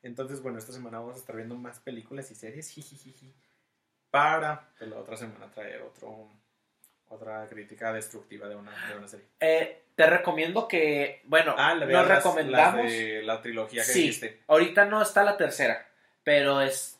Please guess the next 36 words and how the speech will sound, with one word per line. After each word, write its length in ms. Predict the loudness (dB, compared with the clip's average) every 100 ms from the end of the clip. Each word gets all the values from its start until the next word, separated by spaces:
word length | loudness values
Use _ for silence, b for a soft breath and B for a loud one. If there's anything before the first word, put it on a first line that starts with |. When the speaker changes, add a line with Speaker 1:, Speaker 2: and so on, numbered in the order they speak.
| -4
Speaker 2:
hay 220 | -2 0
que 140 | 0
ver 320 | 4 2 2 -12 -8
The 260 | -2 0 0
Ex 380 | -4 -12 -10
y 100 | -10
Pearl. 440 | -8 0 0 0 -6 _ _
Speaker 1:
Muy 180 | -10 -8
bien. 200 | -8 -12 _ -6
Speaker 2:
Hay 180 | -6
que 140 | -2 -2
verlas. 400 | -2 -4 -12 -14 B B B B B _ _ -4
Amigos, 480 | 0 4 6 6 6
si 100 | 2
les 200 | 0 0
gustó 340 | -4 2 2
este 220 | 2 -2
episodio, 600 | -4 -4 2 4 6 4
no 100 | 4 2
olviden 360 | 4 0 -2
seguirme 380 | -4 -6 -4 -4
en 60 | -4
nuestras 280 | -6 -4
redes 240 | 2 4 2
sociales. 540 | 0 2 4 2 -2
Me 120 | -8
pueden 220 | -2 0 0
encontrar 480 | -2 -10 -2 0
en 120 | 0 -4
Instagram 560 | -4 0 2 0 -4
como 480 | -8 -10 -8 -8 -8 -6
arroba 600 | -4 -2 2 4 4 2
Octavio 440 | 0 -2 -2 -4
guion 260 | -4 -6 0
bajo 260 | 0 0 -6
Rue. 420 | -2 -2 -4